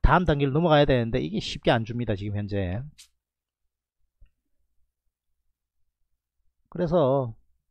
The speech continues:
포트폴리오를 좀 더 뿌렸습니다. 엘지 화학, 케이엠더블유 이런 종목도 한번 가면 세게 갈 거기 때문에 이거는 그냥, 그죠? 적절히 비중 좀 실어놓고, 그죠? 엘지 화학하고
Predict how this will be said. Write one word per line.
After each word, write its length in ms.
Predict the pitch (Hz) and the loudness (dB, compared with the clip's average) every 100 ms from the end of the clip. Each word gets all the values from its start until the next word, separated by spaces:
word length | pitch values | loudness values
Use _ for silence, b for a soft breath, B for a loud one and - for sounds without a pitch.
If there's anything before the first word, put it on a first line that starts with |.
| _ _ _ _ _ - | _ _ _ _ _ -14
포트폴리오를 500 | 139 165 180 185 151 | -12 -6 -4 -2 -4
좀 160 | 139 | -6
더 80 | 123 | -8
뿌렸습니다. 960 | - 214 208 - 135 113 104 123 92 90 - | -8 -2 -2 -2 -8 -8 -6 -6 -6 -12 -6
엘지 360 | 147 160 165 | -4 -2 0
화학, 360 | 170 123 110 95 _ - | 2 2 2 -2 _ -16
케이엠더블유 720 | - 165 175 196 170 127 107 | -2 -2 0 -2 -4 -4 -6
이런 220 | 143 170 165 | -4 -2 -2
종목도 340 | 175 175 120 | -4 -6 -6
한번 320 | 131 160 147 - | -4 -2 -4 -4
가면 400 | - 175 165 110 | -2 0 -2 -4
세게 380 | - 143 165 | -4 -4 4
갈 140 | 202 180 | 6 6
거기 240 | 196 175 | 4 2
때문에 420 | 139 120 127 135 123 | 0 -2 0 -2 -2
이거는 320 | 165 190 143 | 2 2 2
그냥, 300 | 147 131 107 - b b b b - | 2 2 0 -6 b b b b -8
그죠? 340 | 120 165 175 - | 2 4 4 0
적절히 760 | 147 - 160 151 156 165 107 - _ _ _ _ _ _ - | -2 2 4 6 6 4 2 -4 _ _ _ _ _ _ -6
비중 240 | 127 156 | -2 0
좀 120 | 165 | 0
실어놓고, 800 | 135 196 185 165 - 131 113 156 - _ _ _ _ _ _ _ _ | 0 0 2 2 2 2 4 0 -6 _ _ _ _ _ _ _ _
그죠? 220 | 127 143 - | -8 -6 0
엘지 280 | 147 156 165 | 0 4 4
화학하고 680 | 147 143 139 147 151 165 | 4 4 2 2 2 0